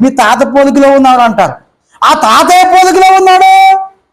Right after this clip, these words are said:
ఏ పోలికలో ఉన్నాడు? దేవుని పోలికలో ఉన్నాడు.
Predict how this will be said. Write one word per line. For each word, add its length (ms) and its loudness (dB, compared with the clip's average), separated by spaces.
ఏ 80 2
పోలికలో 460 0
ఉన్నాడు? 480 2
దేవుని 600 0
పోలికలో 640 0
ఉన్నాడు. 680 -2